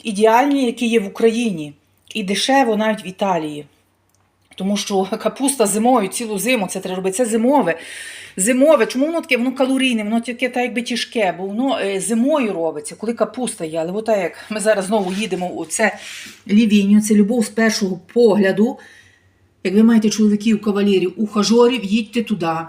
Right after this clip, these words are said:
Воно дуже знамените літом і дуже сильно знамените зимою. Там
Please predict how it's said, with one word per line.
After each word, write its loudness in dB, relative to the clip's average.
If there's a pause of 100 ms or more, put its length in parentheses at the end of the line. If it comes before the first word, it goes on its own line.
(320)
Воно 4
дуже 0
знамените 0
літом -4
і -12
дуже -4
сильно -4
знамените -6
зимою. -4
Там -6